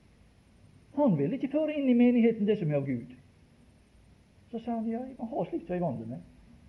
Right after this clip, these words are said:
Kan ikke synge litt om Jesus, slik som jeg sang der før, med de rytmene?» Ja, kan ikke vi synge slik? Så må vi ta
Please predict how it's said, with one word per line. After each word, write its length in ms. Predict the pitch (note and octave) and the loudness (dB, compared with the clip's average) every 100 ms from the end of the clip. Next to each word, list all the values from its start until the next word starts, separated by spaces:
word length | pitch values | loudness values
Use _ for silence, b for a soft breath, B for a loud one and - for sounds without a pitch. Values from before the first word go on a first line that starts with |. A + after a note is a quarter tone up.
| - - - | -20 -20 -10
Kan 140 | C#4 | -4
ikke 140 | C4 A#3+ | -4 -2
synge 240 | B3+ B3 | -2 2
litt 140 | A#3+ A#3+ | 2 2
om 80 | A3 | 4
Jesus, 320 | A3+ - G3 | 4 2 -4
slik 200 | G#3+ - | -4 -6
som 120 | G#3 | -4
jeg 140 | F#3+ - | -4 -2
sang 220 | A3 F3+ | -2 0
der 180 | F3 D#3+ - - - - - - - - - - - | 0 -2 -6 -16 -20 -20 -20 -20 -20 -20 -20 -20 -4
før, 220 | F3+ A2+ - - - - - - - | -2 -2 -8 -20 -20 -20 -20 -20 -8
med 140 | G3+ G#3 | 0 4
de 80 | F3+ D3+ | 6 4
rytmene?» 400 | D#3 - B2 - - - - - _ - - - - _ _ _ - - - - - - - - - - - | 0 -6 -10 -10 -20 -20 -20 -20 _ -20 -20 -20 -20 _ _ _ -20 -20 -20 -20 -20 -20 -20 -20 -20 -20 -14
Ja, 80 | F#3+ | -14
kan 760 | - - - - - _ A#3+ | -14 -20 -20 -20 -20 _ -12
ikke 120 | A3+ | -6
vi 80 | G3 | -6
synge 200 | G#3 G3+ | -2 -2
slik? 260 | B3 A3 - - _ _ _ _ _ _ - _ _ _ _ _ _ - - _ - | -4 -8 -12 -20 _ _ _ _ _ _ -20 _ _ _ _ _ _ -20 -20 _ -20
Så 80 | - | -2
må 80 | A3+ | 0
vi 140 | A3 A3 | 0 0
ta 220 | A3+ | 6